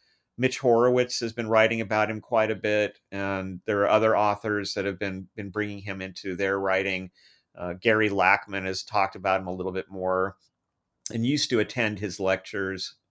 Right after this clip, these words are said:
at, at P R S. So, and P R S is, is, seems to be flourishing right now and is putting out a lot more material,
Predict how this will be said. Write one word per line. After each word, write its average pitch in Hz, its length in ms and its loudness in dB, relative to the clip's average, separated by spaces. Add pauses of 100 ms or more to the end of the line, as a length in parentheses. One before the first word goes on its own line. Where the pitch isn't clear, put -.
(100)
at, 95 380 -6 (140)
at 104 180 -4 (260)
P 113 120 -4
R 92 160 2
S. 90 320 0 (500)
So, 117 320 4
and 135 160 0
P 185 120 2
R 165 120 6
S 147 180 4
is, 120 260 -2
is, 120 160 -2
seems 131 220 -4
to 120 80 -6
be 110 100 0
flourishing 117 600 0
right 90 220 2
now 95 260 -2
and 95 80 -6
is 95 120 -6
putting 117 340 -2
out 101 180 2
a 78 40 -4
lot 101 380 0
more 95 240 -2
material, 92 840 -2